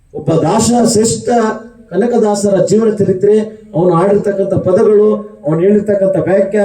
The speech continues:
ಕೀರ್ತನೆಗಳನ್ನ ಒಂದಿಷ್ಟಾದ್ರೂ ಕಲಿತು ನಮ್ಮ ಜೀವನದಲ್ಲಿ ಅಳವಡಿಸ್ಕೋಬೇಕು. ಶಿಸ್ತನ್ನ ಮೈ ರೂಢಿಗೊಳಿಸ್ಕೊಳ್ಬೇಕು. ಶಿಸ್ತಿಂದ ಹೋದ್ರೆ ಏನನ್ನೂ ಸಾಧನೆ ಮಾಡೋದಕ್ಕೆ ಸಾಧ್ಯತೆ ಇಲ್ಲ. ಹಾಗಾಗಿ ನೀವ್ಯಾರು ಕೆಟ್ಟವರು ಅಂತಲ್ಲ, ಎಲ್ಲರೂ ಒಳ್ಳೆಯರಿದ್ರ,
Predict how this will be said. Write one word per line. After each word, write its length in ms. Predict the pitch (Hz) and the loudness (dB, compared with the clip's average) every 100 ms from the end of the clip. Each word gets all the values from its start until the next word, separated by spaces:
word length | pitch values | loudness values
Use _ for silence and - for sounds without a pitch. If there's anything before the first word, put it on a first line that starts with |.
| 196 | 0
ಕೀರ್ತನೆಗಳನ್ನ 680 | 190 233 226 208 196 180 180 226 233 - - _ | 0 -2 0 0 2 0 2 0 -2 -10 -20 _
ಒಂದಿಷ್ಟಾದ್ರೂ 640 | 165 202 - 277 269 247 226 | -4 -2 -2 0 0 0 0
ಕಲಿತು 320 | 220 196 247 | 0 0 0
ನಮ್ಮ 160 | 196 | 0
ಜೀವನದಲ್ಲಿ 380 | 156 202 190 190 | 2 2 2 2
ಅಳವಡಿಸ್ಕೋಬೇಕು. 640 | 160 147 151 - 131 - - - - - _ _ - | 2 0 -2 -4 -4 -6 -10 -20 -20 -20 _ _ -4
ಶಿಸ್ತನ್ನ 400 | 196 - 269 254 | -4 0 0 0
ಮೈ 220 | 247 214 | 0 2
ರೂಢಿಗೊಳಿಸ್ಕೊಳ್ಬೇಕು. 920 | 226 220 214 208 - 185 139 120 - - - - - | 2 2 2 0 0 0 0 -2 -8 -10 -20 -14 -2
ಶಿಸ್ತಿಂದ 400 | 233 233 247 240 | -2 0 0 2
ಹೋದ್ರೆ 380 | 240 233 214 196 | 2 2 2 4
ಏನನ್ನೂ 300 | 233 262 262 | 4 2 2
ಸಾಧನೆ 300 | 220 190 190 | 0 0 0
ಮಾಡೋದಕ್ಕೆ 360 | 180 170 - | 0 0 -2
ಸಾಧ್ಯತೆ 460 | 170 160 151 151 135 | -4 -2 -2 -2 0
ಇಲ್ಲ. 140 | 117 - - _ - | 0 -4 -12 _ -4
ಹಾಗಾಗಿ 680 | 135 190 202 214 226 220 - | 0 2 2 2 2 -2 -8
ನೀವ್ಯಾರು 480 | 143 143 180 233 226 | -6 -2 0 2 2
ಕೆಟ್ಟವರು 560 | 196 196 240 233 220 202 | 0 -2 0 0 2 0
ಅಂತಲ್ಲ, 540 | 180 170 151 - - _ _ _ _ - | 0 0 0 -4 -12 _ _ _ _ -10
ಎಲ್ಲರೂ 320 | 143 226 247 | -2 2 2
ಒಳ್ಳೆಯರಿದ್ರ, 440 | 220 214 190 165 | 2 2 2 2